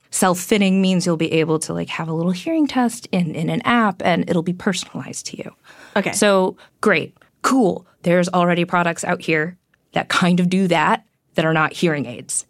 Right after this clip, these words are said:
Speaker 1: and that do not have F D A regulation.
Speaker 2: Like, I'm wearing AirPods.
Speaker 1: AirPods are one of the, the things that are, like, really interesting, right?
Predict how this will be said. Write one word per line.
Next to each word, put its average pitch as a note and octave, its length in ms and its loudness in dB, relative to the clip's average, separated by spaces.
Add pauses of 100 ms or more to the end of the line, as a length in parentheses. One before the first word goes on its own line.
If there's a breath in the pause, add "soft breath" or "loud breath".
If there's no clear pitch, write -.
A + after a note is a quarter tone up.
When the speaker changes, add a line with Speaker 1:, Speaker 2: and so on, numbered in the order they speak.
(180)
Speaker 1:
and D#3+ 120 -2
that - 160 -4
do F3+ 100 0
not F3 240 2
have D3 200 -2
F - 140 -6
D F3 140 -4
A C#3+ 100 -6
regulation. - 720 -6
Speaker 2:
Like, G3 160 2
I'm G3+ 100 4
wearing G#3+ 220 2
AirPods. E3 800 0 (160)
Speaker 1:
AirPods G#3+ 840 2
are D#3+ 480 2
one F3 280 2
of F#3 200 0
the, F3+ 400 2
the F3+ 80 0
things F3+ 460 0
that E3 180 2
are, D#3+ 140 2
like, D#3+ 200 0
really F3 340 0
interesting, F3+ 520 -2
right? D#3+ 280 0